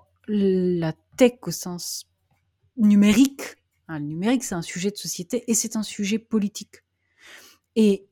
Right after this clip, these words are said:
il y a un fossé de dingue qui se, qui s'est creusé, qui continue à se creuser entre les gens sachant de la technique et les gens sachant de la, de, de, de la fabrique de la loi,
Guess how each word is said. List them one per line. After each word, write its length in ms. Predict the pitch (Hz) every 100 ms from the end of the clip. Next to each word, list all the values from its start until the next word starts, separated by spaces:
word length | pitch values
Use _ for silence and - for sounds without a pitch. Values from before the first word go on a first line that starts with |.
| -
il 180 | 180 190
y 160 | 196
a 320 | 220 214 208 -
un 100 | 165
fossé 800 | 165 - - 247 - - 233 220
de 240 | 160 147 -
dingue 640 | 156 151 233 294 233 156 -
qui 160 | -
se, 160 | - 156 - _ _ _
qui 120 | -
s'est 220 | 170 - 143
creusé, 560 | - 151 233 214 233
qui 160 | 214 -
continue 520 | - 240 226 226 226
à 60 | 214
se 140 | -
creuser 520 | 165 - 175 185 185 -
entre 260 | 160 -
les 220 | 165 160 170
gens 420 | 165 196 190 - _ _ _
sachant 840 | - - - 214 190 - 214 202 202 _ -
de 120 | 151
la 120 | 147
technique 640 | - - 170 262 294 - - _ _ - - _ _ _ -
et 100 | 180
les 220 | 165 165
gens 200 | 185 190
sachant 560 | - - 214 - 214
de 140 | 202 156
la, 140 | 139
de, 140 | 135 - _ _ _ - - - - -
de, 180 | - 156
de 160 | 156
la 120 | 143 139
fabrique 360 | 175 180 185
de 120 | 160
la 140 | 156 151
loi, 380 | 147 220 -